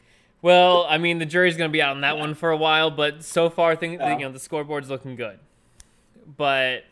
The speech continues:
Speaker 1: so there are absolutely positive sides to going to college. At the end of the day, it's just a, it's a, it's a math equation.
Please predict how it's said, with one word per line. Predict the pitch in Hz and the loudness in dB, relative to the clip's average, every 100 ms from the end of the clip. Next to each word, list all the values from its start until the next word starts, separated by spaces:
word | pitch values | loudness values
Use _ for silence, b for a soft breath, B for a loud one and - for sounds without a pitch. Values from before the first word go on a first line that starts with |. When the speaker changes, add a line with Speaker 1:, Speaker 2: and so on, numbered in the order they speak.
| _ | _
Speaker 1:
so | 165 208 | -4 -2
there | 202 214 | 0 0
are | 208 226 | 0 0
absolutely | 165 139 147 - 147 139 139 135 | 0 -2 -2 -6 -12 -8 -8 -8
positive | - - 139 143 131 135 123 | -14 -8 -2 -2 -2 -10 -10
sides | 120 117 120 | -8 -8 -8
to | 127 | -10
going | 117 117 | -10 -12
to | |
college. | 117 107 104 104 107 - | -10 -10 -8 -12 -14 -12
At | 135 | -12
the | 143 | -10
end | 165 | -10
of | 170 | -10
the | 139 | -6
day, | 123 120 123 - b _ | -4 -2 -4 -8 b _
it's | 151 139 | -14 -10
just | - 165 - | -6 -8 -6
a, | 151 139 135 - | -8 -6 -6 -6
it's | 160 | -6
a, | 160 208 | -4 -6
it's | 202 | -6
a | |
math | 170 147 - | -4 -4 -4
equation. | - 113 107 | -10 -12 -12